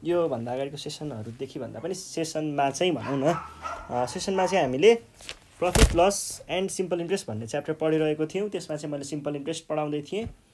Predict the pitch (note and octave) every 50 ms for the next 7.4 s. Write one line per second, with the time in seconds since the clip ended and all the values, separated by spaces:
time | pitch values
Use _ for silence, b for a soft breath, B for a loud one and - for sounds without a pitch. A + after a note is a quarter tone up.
0 | b b _ - C#3 - F#3+ G#3+ G#3+ A3 A3+ G#3+ G#3 G3+ - - F#3+ F3+ G3 F#3+
1 | D#3 B2+ A#2+ B2+ C#3+ D#3+ D3+ D3+ - - E3 D3 C3+ C3+ C#3+ C#3 B2+ C3 C3 -
2 | C3+ B2+ B2+ B2+ B2 - - E3 D3 B2 C#3+ F#3+ F#3 F3+ B B B B B B
3 | B B - - D#3 D#3+ - - - F#3 F#3 F3+ F3+ - G3 F#3 F#3 F3+ F3+ F3
4 | - - - C#3 D#3 D#3+ D#3+ E3 F3+ F3+ - - E3+ D#3+ D#3+ - - D#3+ D#3+ F3+
5 | F3+ G#3 A#2 A#2+ C#3 D3+ D3+ - - - _ - - D#3+ - - E3+ D#3+ D#3+ E3
6 | D3+ C#3+ C#3+ E3 D3+ C3 D#3 G3 F#3+ - - - - - - - - - _ _
7 | _ - - C3+ C3 B2 A2